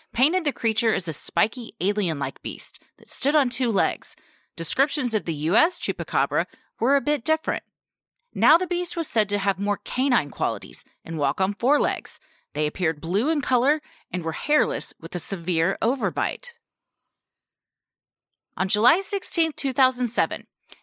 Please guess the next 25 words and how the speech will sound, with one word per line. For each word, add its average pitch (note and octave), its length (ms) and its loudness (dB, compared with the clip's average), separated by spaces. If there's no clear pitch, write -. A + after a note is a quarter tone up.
Texas - 580 0
naturopathic A#3+ 1000 2
doctor, A#2 480 0
hunter, F#3+ 540 -2
and B3+ 380 -2
rancher G#3+ 460 0
Phyllis D#4+ 320 2
Canyon G3+ 520 -4
spotted D#4 520 0
the D#4 80 -2
Texas G#3+ 400 -4
breed D#3 240 -4
of F#3 80 -2
chupacabra E3+ 680 0
on E3+ 160 2
her G3+ 120 -6
ranch D#3+ 380 -2
in D#3 100 -2
broad D#3+ 340 0
daylight, D#3 480 -2
according F3 320 -2
to G3 120 0
the E3+ 100 -2
Texas - 420 -4
Observer. G3 480 0